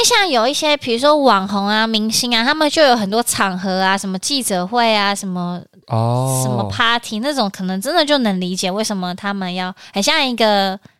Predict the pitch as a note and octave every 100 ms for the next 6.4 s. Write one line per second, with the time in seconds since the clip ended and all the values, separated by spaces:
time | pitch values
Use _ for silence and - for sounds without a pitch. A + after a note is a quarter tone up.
0 | - - F4+ G#3+ G3 - F#3+ F#3 F#3 F3+
1 | _ _ _ _ _ G#2+ F#2+ A2+ C3 A#2+
2 | - C3+ C3 G#3+ G3 C#3 C#3+ A#2+ A2+ A2
3 | C#3 C#4+ E4+ C4 A3+ A3 A3 - - G3
4 | G3 A#3 G#3+ - _ _ _ - G3+ F#3
5 | A#3+ A3 F#3+ F#3 G3 E3 _ - G3 E3+
6 | F3 G3+ F3